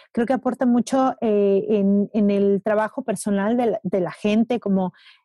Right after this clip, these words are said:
es una puerta muy linda para abrirte a las emociones, para curar muchas cosas. Se me hace que es un, un lugar donde puedes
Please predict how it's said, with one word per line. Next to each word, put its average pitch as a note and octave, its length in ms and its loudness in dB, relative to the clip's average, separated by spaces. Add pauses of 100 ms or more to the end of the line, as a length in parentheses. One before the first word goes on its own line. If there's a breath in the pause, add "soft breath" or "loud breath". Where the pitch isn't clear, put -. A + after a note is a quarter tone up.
(160)
es B3+ 240 0
una D4 160 0
puerta C4 380 -2
muy B3+ 240 4
linda A#3+ 500 4
para G#3 160 0
abrirte A3 300 0
a A#3 40 0
las G#3+ 200 -2
emociones, G#3+ 720 -2
para G3+ 180 -4
curar G#3 400 -2
muchas G#3+ 380 -4
cosas. G#3 560 -2 (280 loud breath)
Se A#3 120 -4
me A#3 80 2
hace B3+ 100 -2
que B3 80 0
es - 80 -6
un, B3 220 0
un B3+ 160 4
lugar A#3+ 260 2
donde A3+ 220 0
puedes A3+ 440 -2